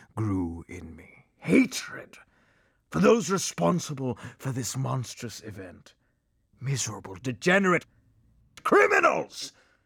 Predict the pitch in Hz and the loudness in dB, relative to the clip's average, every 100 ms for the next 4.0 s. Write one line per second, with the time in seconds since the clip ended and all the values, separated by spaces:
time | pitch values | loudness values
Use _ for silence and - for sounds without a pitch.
0 | _ _ - - - - 349 349 262 185 | _ _ -12 -6 -2 2 4 4 2 -2
1 | 254 214 262 277 269 202 311 330 - 202 | -4 0 2 2 0 4 4 2 0 -2
2 | 170 - - - 359 359 247 - - - | 0 -2 0 6 8 8 6 0 -8 4
3 | 311 302 294 208 226 208 160 151 101 117 | 6 6 4 6 6 6 4 0 -2 -10